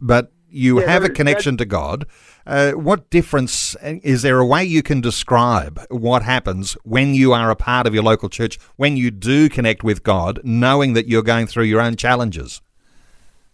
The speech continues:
Speaker 2: Okay, well, part of my experience is I'm a qualified school chaplain, which is unusual in itself. Um, I just have a hard time opening up to people. That's my biggest issue.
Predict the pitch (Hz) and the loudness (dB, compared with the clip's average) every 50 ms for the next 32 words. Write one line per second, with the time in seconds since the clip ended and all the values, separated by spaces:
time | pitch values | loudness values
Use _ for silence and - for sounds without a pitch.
0 | _ _ _ _ _ _ _ 175 175 160 160 151 156 156 165 170 175 170 - - | _ _ _ _ _ _ _ -2 0 2 2 2 4 4 4 4 4 2 0 -4
1 | - - - _ _ _ _ _ _ _ _ 196 202 214 208 175 190 202 247 269 | -6 -10 -14 _ _ _ _ _ _ _ _ -12 -10 -10 -4 -2 -2 0 2 4
2 | 254 226 208 196 190 180 - - 196 185 180 180 175 - 175 170 165 156 147 - | 4 4 4 2 0 0 0 0 2 2 2 0 2 2 0 2 0 -2 -6 -12
3 | - - - - - - 185 185 180 180 180 165 160 - - 196 185 - - 175 | -16 -20 -12 -8 -4 -2 0 2 4 4 2 2 2 2 2 2 4 4 4 2
4 | 165 160 - - - 175 160 151 - - 190 190 - - 135 110 101 120 - _ | 2 0 0 0 0 0 0 0 0 0 0 0 0 -2 -4 -4 -6 -10 -16 _
5 | _ _ _ 160 147 - 160 151 147 170 160 151 160 160 151 143 147 143 151 143 | _ _ _ -6 -4 -4 -2 2 2 4 4 6 4 4 4 4 4 4 4 2
6 | 135 127 - - - 220 160 127 127 - - - _ _ _ _ _ _ _ _ | 2 -2 -2 0 2 4 4 2 0 -4 -10 -20 _ _ _ _ _ _ _ _
7 | _ _ _ _ _ _ _ _ _ _ - 185 185 185 190 196 190 190 185 185 | _ _ _ _ _ _ _ _ _ _ 0 0 2 2 2 2 2 2 2 2
8 | 185 - - 214 214 226 269 233 - 214 190 165 160 156 175 170 156 - 165 156 | 0 0 0 0 2 2 2 2 2 2 2 2 2 2 0 0 0 0 0 0
9 | 156 160 170 160 139 147 151 160 190 208 - 175 165 - 151 143 131 135 127 123 | 2 2 0 0 0 0 0 0 0 -2 -4 -2 0 2 0 0 0 -4 -2 0
10 | 160 185 185 - 151 156 170 180 170 - 151 127 123 120 - 117 117 - - 143 | 0 0 0 0 0 0 0 0 -2 -4 -6 -6 -6 -8 -8 -10 -10 -2 0 0
11 | 165 | 0